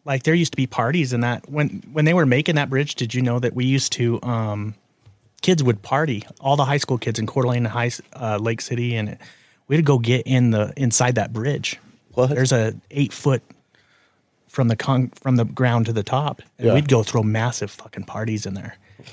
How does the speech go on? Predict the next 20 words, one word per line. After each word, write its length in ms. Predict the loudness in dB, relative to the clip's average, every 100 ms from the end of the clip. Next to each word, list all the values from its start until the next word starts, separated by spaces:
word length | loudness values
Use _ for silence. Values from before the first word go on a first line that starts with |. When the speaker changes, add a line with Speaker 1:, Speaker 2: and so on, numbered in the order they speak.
| -8 -4
Speaker 1:
And 140 | 2 4
it 140 | 4
was, 220 | 2 -2
it 140 | 0 2
was 120 | 2
so, 380 | 2 2 2 -2 -12
<laughs> 180 | -12 -8
you'd 120 | -4
have, 180 | -2 0
like, 180 | 0 0
little 160 | -2 -2
flashlights 760 | -8 -10 -8 -8 -8 -10 -12
and 100 | -14
stuff. 320 | -20 -20 -20 -20 _ -20
You'd 160 | -18
be 120 | -12
all 220 | -6 -4 -4
up 140 | -6
in 100 | -12
there. 260 | -12 -18